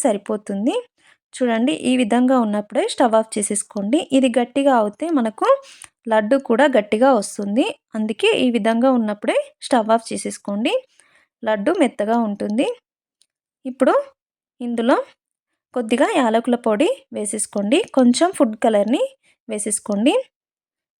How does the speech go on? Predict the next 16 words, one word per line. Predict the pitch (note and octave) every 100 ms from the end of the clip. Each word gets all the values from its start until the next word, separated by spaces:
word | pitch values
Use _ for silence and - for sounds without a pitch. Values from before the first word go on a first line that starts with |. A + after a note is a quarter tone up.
| C4
కొంచెం | B3 A#3+ E4 C5 - _ _ _ _ _ _ _ _ _ _ _ C#4
తినే | C4+ D4+
కర్పూరాన్ని | C4 A3+ - A3+ G#3 A3+ G#4 F4
వేసేసుకోండి, | A#3 A3 - - G3+ C4 D#4+
టేస్ట్ | B3+ A#3+ A3+ G#3
బాగుంటుంది. | G3 G3+ G3+ G3+ A#3+ A4 - _ _ _ _ _ _ _
ఇది | B3+ C4
వేసుకున్న | A#3+ - - C4+ C4
తర్వాత | G#3+ G#3 G3+ F#4+ C#5 - _ _ - B3
ఇప్పుడు | - C#4
మనం | C#4 A#3 A3+
ఇందులో | G#3+ G#3 F#4 C#5 - _ _ _ _ -
ముందుగా | B3+ C4 D#4+
ప్రిపేర్ | D#4+ B3 A#3 -
చేసి | B3+ -
పెట్టుకున్న | G#3 - G#3 G#3